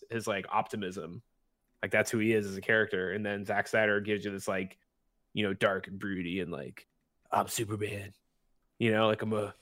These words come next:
I'm a, I'm a wandering nomad who keeps to himself." And it's like, that's not, that's not Superman. That's not Clark Kent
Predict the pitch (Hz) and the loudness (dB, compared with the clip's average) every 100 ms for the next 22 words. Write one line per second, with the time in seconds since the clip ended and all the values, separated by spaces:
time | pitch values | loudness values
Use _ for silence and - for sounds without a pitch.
0 | - - 110 104 107 - - - 107 120 | -20 -6 -2 -2 -2 -6 -8 -12 -8 -4
1 | 113 117 113 110 113 113 110 101 95 104 | 2 2 4 2 2 2 4 2 0 -2
2 | 95 123 - 113 104 123 113 104 - 117 | -4 -6 -2 -4 2 4 6 4 -2 -4
3 | 113 117 117 135 - 156 139 - 127 127 | 0 0 2 2 2 0 0 0 0 2
4 | 135 135 120 - 160 120 85 95 - 117 | 4 6 6 4 -2 -2 -2 -2 2 4
5 | 98 - 92 92 78 | 4 2 -2 -4 -10